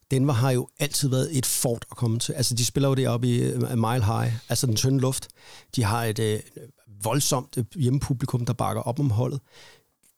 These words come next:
Det kommer til at minde lidt, håber jeg, om de gode gamle John Elway-dage, fordi Russell Wilson spiller jo lidt, ligesom John Elway gjorde. Det der med, han kan jo lave magi. Du er, de er aldrig ude af en kamp, når man har Russell Wilson med sig.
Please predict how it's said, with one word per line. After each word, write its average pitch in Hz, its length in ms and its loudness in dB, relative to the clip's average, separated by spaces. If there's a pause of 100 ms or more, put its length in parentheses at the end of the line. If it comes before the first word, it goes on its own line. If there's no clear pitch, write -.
(180)
Det 120 80 -2
kommer 110 240 2
til - 180 0
at 165 80 2
minde 139 280 4
lidt, 147 200 2 (100)
håber 120 300 0
jeg, 170 100 -4 (460)
om 120 140 2
de 113 120 0
gode 131 200 0
gamle 131 280 2 (100)
John 127 140 2
Elway-dage, 123 500 2
fordi 127 280 0
Russell 123 300 2
Wilson 131 260 2
spiller 135 400 2
jo 240 60 2
lidt, 143 180 2
ligesom 151 300 0
John 135 120 4
Elway 131 300 2
gjorde. 131 280 0 (460)
Det 151 80 4
der 160 80 4
med, 139 220 4 (580)
han 139 120 0
kan 143 100 2
jo 147 60 6
lave 151 140 6
magi. 196 320 0 (340)
Du 147 100 2
er, 151 60 -2 (120)
de 180 60 2
er - 160 -2
aldrig 214 280 2
ude 156 120 4
af 160 40 4
en 147 60 2
kamp, 135 240 0
når 147 80 2
man 139 120 4
har 135 60 4
Russell 120 300 0
Wilson 120 260 2
med 107 140 2
sig. 123 120 -6